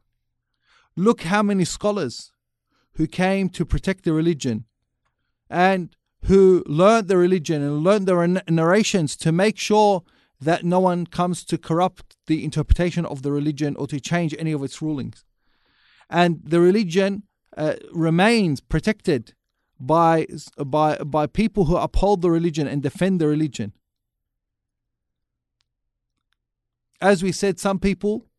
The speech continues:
they, they say, they make an excuse for themselves by not going and putting themselves forward to, to protect the religion and to, uh, and to promote the religion.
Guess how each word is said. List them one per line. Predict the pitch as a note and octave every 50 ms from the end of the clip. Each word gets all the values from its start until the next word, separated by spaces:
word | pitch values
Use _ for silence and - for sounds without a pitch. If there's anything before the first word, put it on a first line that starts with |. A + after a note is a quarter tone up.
| _ _ _ _ _ _ _ -
they, | C3 E3 F3+ F#3 G3 F#3 - -
they | - D3+ F3+ F3+ F3+ F#3
say, | E3+ - G3 F#3+ G3 G3+ F#3+ - _
they | D3+ E3 D3 B2+ E3 D#3 F3+ F3+ F#3
make | F3 F#3+ G#3+ G#3+ - -
an | F#3+ F3
excuse | D#3+ - - - A3 A3 -
for | - G3 F#3
themselves | F3 E3+ D#3+ - - F#3 F3+ E3 C#3 B2+ A#2 -
by | - - D#3 D#3 D#3+
not | E3+ G3 G3+ A3 F3
going | E3+ F#3 F#3 F3+ F3+ F3 E3 D#3+ - _ _ _ _ _ _ _ _ -
and | D#3 E3+ E3+ F3 E3+ D#3 C#3 C3+ - _ _ _ _ -
putting | G#3+ A3 A#3+ A3+ G#3+
themselves | G3+ G3 F3+ - - G3+ F#3+ F3 -
forward | - - - F#3+ F#3+ F3+ F3 F3 E3+ E3 D3+ - _ _ _ _
to, | _ - F3 D3+ - - _ _
to | - F3+
protect | - - - - F#3 F3 -
the | - F3
religion | E3 E3+ E3+ F3 E3 C#3+ E3+ E3+ E3 E3
and | C3+ D3 D3+ C#3+ -
to, | - E3 D#3 D#3 D3 C3+ - _ _ _ _ -
uh, | - C#3+ C#3 C3+ C3 -
and | - D#3 D#3 D3+
to | - D#3
promote | - - - E3 E3+ F#3 G3+ G#3 E3
the | F3 F3
religion. | E3+ F3 F3 F#3 G3 D#3 D#3 F3+ F3 F#3 F3